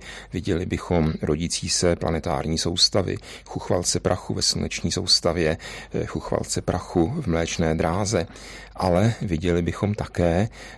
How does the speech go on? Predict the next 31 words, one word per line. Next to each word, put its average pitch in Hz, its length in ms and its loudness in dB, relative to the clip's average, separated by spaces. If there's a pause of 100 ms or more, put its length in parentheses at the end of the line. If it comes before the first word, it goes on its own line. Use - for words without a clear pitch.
e, 87 200 -2
takzvané 87 640 0
reliktní 85 460 0
záření, 87 680 2 (240)
což - 240 -4
je 90 80 2
záření, 90 600 2
které 87 300 -4
se - 160 -2
uvolnilo 87 640 2 (240)
někdy 87 460 0
čtyři - 260 -2
sta - 200 -2
tisíc - 440 -2
let 92 140 -2
po 87 120 -4
vzniku 85 340 -4
světa 104 500 2 (320)
na 87 180 0
samotném 87 500 0
konci 87 500 2
velkého 87 400 -2
třesku - 580 2 (360)
a 92 80 -4
ve 82 120 0
kterém 101 520 4 (220)
je 85 380 4
jakýsi - 520 -2
otisk - 540 0
tehdejšího 87 560 -2
vesmíru 90 600 2